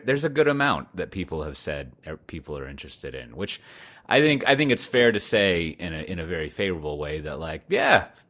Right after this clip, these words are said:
everyone's interested, sort of an everyone minus one situation. I'm sure there's people who are not interested, but there's been a lot of <laughs> incoming requests, uh, about it. And then, and then also, as highlighted in the article, it's a favorite thing of people who watch acquisitions to know if, uh,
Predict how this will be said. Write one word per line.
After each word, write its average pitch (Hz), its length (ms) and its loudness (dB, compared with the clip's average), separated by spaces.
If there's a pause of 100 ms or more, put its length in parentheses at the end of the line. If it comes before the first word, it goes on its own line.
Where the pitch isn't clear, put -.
(140)
everyone's 165 480 4
interested, 87 720 -4
sort 117 240 4
of 98 100 0
an 95 240 -2
everyone 107 460 4
minus 92 360 0
one 90 220 -4
situation. 67 720 -10 (160)
I'm 85 120 -10
sure 90 160 -4
there's 76 220 -8
people 71 340 -12
who 71 120 -10
are 67 80 -10
not 69 180 -10
interested, 65 540 -16
but - 180 -14 (460)
there's 71 180 -10
been 78 140 -8
a 76 60 -10
lot 73 180 -8
of 67 140 -12
<laughs> - 40 -14
incoming 78 440 -12
requests, - 600 -14
uh, 64 220 -12
about 64 360 -16
it. - 160 -14
And 95 140 -4
then, 107 220 0 (400)
and 120 80 -2
then 135 80 2
also, 101 500 4 (720)
as 92 180 -4
highlighted 90 480 2
in 82 80 -6
the 80 120 -6
article, 80 500 -6
it's - 160 -2
a 127 60 4
favorite 120 420 4
thing 104 240 4
of 78 260 -2
people 90 280 -2
who 90 80 0
watch 82 260 0
acquisitions 82 760 -6
to - 100 -12
know 76 320 -6
if, - 320 -12
uh, 67 220 -10